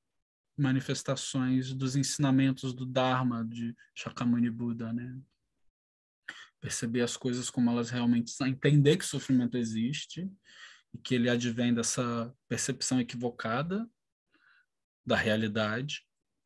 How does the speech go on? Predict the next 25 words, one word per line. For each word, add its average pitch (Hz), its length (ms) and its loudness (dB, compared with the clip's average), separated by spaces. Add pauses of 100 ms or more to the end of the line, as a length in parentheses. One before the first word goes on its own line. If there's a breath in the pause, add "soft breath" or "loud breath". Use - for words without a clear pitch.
(420)
e 127 80 -14
que - 260 -8
existe 120 340 -2
a 127 40 -4
possibilidade 123 800 -2
da 127 100 -4
gente 123 300 -4
realizar 127 480 -2
o 131 80 -2
caminho, 160 520 0
né? 139 300 -4 (520)
A 131 140 -10
gente 120 300 -10
realiza 135 300 -2
o - 20 -4
caminho 151 300 2
praticando, 196 680 4
né? 175 180 -4 (160)
É 151 100 -6
isso 151 120 -8
que - 100 -16
vocês 190 140 -8
têm 202 140 -6
que - 80 -10
fazer. 190 340 -4